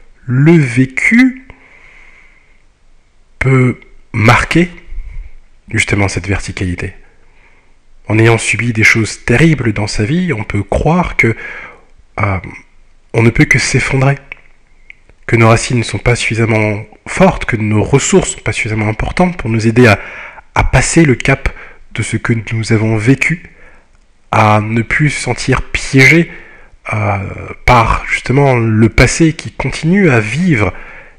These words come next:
et à résonner dans notre présent, qui continue à nous handicaper dans notre présent.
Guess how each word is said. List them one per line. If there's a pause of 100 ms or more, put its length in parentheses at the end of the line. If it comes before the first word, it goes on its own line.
(180)
et
à
résonner
dans
notre
présent, (180)
qui
continue
à
nous
handicaper
dans
notre
présent.